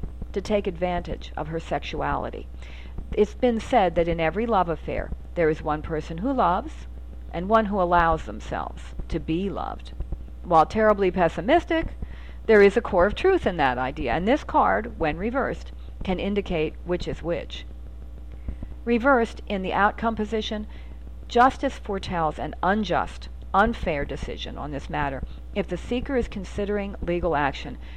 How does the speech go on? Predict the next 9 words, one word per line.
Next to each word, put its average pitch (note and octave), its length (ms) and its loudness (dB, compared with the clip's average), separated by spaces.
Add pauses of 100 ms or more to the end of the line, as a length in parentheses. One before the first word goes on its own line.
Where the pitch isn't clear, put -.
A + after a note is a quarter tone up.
(140)
advise E3+ 560 4
her G#3+ 160 -2
that F#3 120 0
it - 60 -6
will D#3 100 -2
not D3+ 340 0
go F3 180 4
her F#3+ 140 0
way. G#3+ 380 0